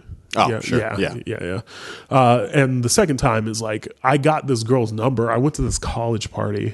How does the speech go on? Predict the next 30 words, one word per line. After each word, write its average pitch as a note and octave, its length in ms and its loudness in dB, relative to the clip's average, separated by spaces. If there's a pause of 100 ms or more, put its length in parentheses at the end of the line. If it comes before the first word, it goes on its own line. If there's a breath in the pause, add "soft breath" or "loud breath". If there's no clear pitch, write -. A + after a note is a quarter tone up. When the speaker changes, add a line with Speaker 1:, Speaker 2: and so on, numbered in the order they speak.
(140)
Speaker 2:
uh, G2+ 520 -2 (560 soft breath)
in A2+ 140 2
my A2 100 4
early A#2 280 6
twenties, A2+ 580 0
and G#2+ 180 0
I G#2+ 40 2
was A2 140 2
with A#2 140 2
the G2+ 120 0
homegirl, A#2 760 2 (440 loud breath)
and A2 220 4
this G2 120 0
girl D#3+ 220 6
gave G#2+ 200 2
me G2+ 80 -6
her G#2 120 -8
number. B2+ 320 -6
I - 80 -14
was G#2 100 -14
like, - 200 -18
"Yo, C#3 420 -2
like, - 140 -14
she C3 160 2
actually A#2+ 280 -2
wants A2+ 160 -4
to - 40 -10
fucking - 400 -10
kick - 300 -2
it." - 180 -8